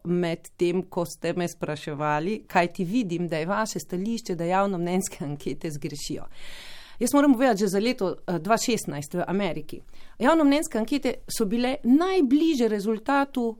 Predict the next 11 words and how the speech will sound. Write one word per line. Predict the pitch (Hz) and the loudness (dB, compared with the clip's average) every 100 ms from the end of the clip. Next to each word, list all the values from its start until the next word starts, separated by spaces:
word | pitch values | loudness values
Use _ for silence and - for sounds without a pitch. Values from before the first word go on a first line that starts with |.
| - | -4
od | 226 - | -6 -4
kadarkoli | - 359 277 269 302 269 | 0 2 2 2 2 2
prej, | - 285 226 - - | 2 0 0 -2 -8
ampak | - 196 208 | -4 -2 -4
dejstvo | - 180 247 269 - 190 | -4 -2 0 0 -2 0
je, | 240 247 196 | 2 2 0
da | 165 185 | -2 -2
je | |
bil | 185 247 | 0 0
rezultat | 214 196 180 185 - - 294 359 349 - | 2 2 4 4 2 0 2 2 -2 -6
tako | 202 175 - 247 240 | -8 -6 2 2 0